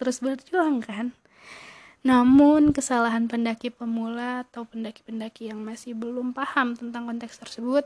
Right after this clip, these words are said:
dalam hal ini menanamkan mereka, menanamkan u-, keinginan untuk menginjakan kaki di puncak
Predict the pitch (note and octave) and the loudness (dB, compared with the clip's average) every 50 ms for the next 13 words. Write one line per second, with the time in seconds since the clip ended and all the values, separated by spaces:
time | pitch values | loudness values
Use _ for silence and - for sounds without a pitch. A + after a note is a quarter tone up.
0 | - A#3+ A#3+ A#3 A#3 A#3 A3+ A#3+ A#3+ A#3+ A#3 A#3 B3 C4+ D4 D#4 D#4+ D#4 C#4+ C4 | -2 -6 -6 -6 -6 -6 -6 -6 -6 -6 -4 -4 -2 0 0 2 2 2 0 0
1 | B3+ B3 A#3+ A#3+ B3 B3+ - D4 D4 D4 C#4+ C4 A#3+ A#3 - _ - B3 C4 D#4 | -2 -4 -4 -4 -6 -6 -4 -4 -2 -2 -2 -2 -4 -6 -10 _ -10 -8 -8 -8
2 | E4 - _ _ _ _ _ _ _ _ _ _ _ _ _ _ _ _ _ _ | -8 -10 _ _ _ _ _ _ _ _ _ _ _ _ _ _ _ _ _ _
3 | _ _ _ _ _ _ - C4+ C#4 D4 D4+ D#4 D4+ D4+ D4+ - - E4+ E4+ C#4 | _ _ _ _ _ _ -4 -2 0 2 2 2 0 0 -2 -2 -2 -4 -4 -4
4 | D4 C#4+ - - D4+ C#4+ D4+ D#4 E4 F4 E4+ E4+ D#4+ C4 A#3+ A#3+ A#3 _ - C4 | -6 -10 -8 -4 -2 0 2 2 4 4 4 4 2 2 0 -4 -6 _ -6 -6
5 | B3 B3 B3+ C4 - C4 C4 B3 A#3+ A#3+ A#3 A#3 A#3 A3+ - B3 B3 B3 B3 A#3+ | -6 -6 -6 -10 -10 -6 -4 -4 -2 -4 -4 -6 -6 -8 -10 -10 -8 -8 -10 -12
6 | - _ B3+ A3+ B3 A#3 - A#3+ A3+ A3+ - - | -12 _ -10 -10 -10 -8 -8 -10 -10 -10 -10 -14